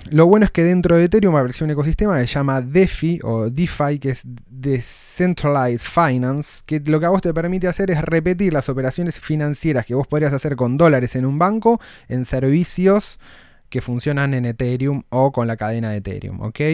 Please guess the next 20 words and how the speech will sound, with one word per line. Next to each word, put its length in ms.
Y 300
eso 180
te 120
permite, 380
qué 120
sé 80
yo, 160
agarrar 400
tus 100
criptodólares 1000
y 60
dejarlos 320
guardados 240
en 80
un 80
lugar 260
y 60
que 100
te 120
den 240